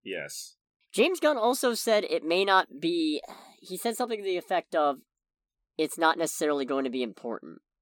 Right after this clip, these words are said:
Speaker 2: Which some people have taken to mean it's not canon, but I think just means it's not important, because it's Baby Groot set between Guardians two and Infinity War, so
Speaker 1: Hmm. I kind of got the feeling,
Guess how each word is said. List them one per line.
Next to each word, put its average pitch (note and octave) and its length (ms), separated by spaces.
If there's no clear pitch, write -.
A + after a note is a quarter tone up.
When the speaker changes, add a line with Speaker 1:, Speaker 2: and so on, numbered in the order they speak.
Speaker 2:
Which C3 160
some F3 180
people E3 240
have D3 100
taken C#3+ 300
to C3+ 60
mean C3+ 200
it's A#2 140
not C3 240
canon, C#3 400
but A#2+ 100
I A#2 80
think A#2 180
just A#2 220
means A2+ 400
it's - 240
not G2+ 220
important, G#2+ 560
because A2+ 280
it's G2+ 140
Baby A2+ 340
Groot A2 400
set - 240
between A2 380
Guardians G#2+ 480
two A2 340
and G2+ 360
Infinity A2+ 560
War, B2+ 320
so F#2 480
Speaker 1:
Hmm. G2+ 300
I B2+ 80
kind G3 240
of G3+ 80
got D#3+ 160
the A#2+ 80
feeling, G2+ 680